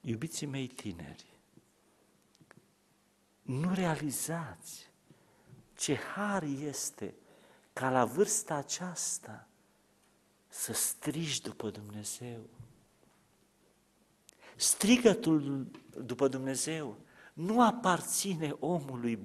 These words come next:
muribund, aparține și lui. Strigătul lui Dumnezeu nu aparține omului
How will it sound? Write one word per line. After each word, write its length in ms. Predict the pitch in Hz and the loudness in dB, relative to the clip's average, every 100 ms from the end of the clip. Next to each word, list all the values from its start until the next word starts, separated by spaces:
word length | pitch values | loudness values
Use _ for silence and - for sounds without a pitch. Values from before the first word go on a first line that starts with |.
| 98 | -8
muribund, 960 | 107 127 127 139 117 170 139 101 - - - - | -2 2 4 2 2 2 0 -4 -12 -20 -20 2
aparține 600 | 180 185 185 - 208 220 | 6 6 6 2 4 4
și 200 | 220 254 | 4 0
lui. 640 | 262 302 311 - - - - - _ _ _ _ _ _ _ _ _ _ _ - - - - | 2 4 4 2 -6 -16 -20 -20 _ _ _ _ _ _ _ _ _ _ _ -20 -18 -16 -8
Strigătul 640 | - - 220 214 226 220 | -6 4 6 10 10 10
lui 140 | 220 202 | 6 4
Dumnezeu 640 | 175 190 196 - 208 185 | 4 6 6 8 8 8
nu 220 | 170 202 | 4 6
aparține 680 | 269 262 226 214 - 220 208 185 | 8 8 4 4 0 0 2 2
omului 640 | - 202 196 175 170 160 | 8 8 8 4 4 4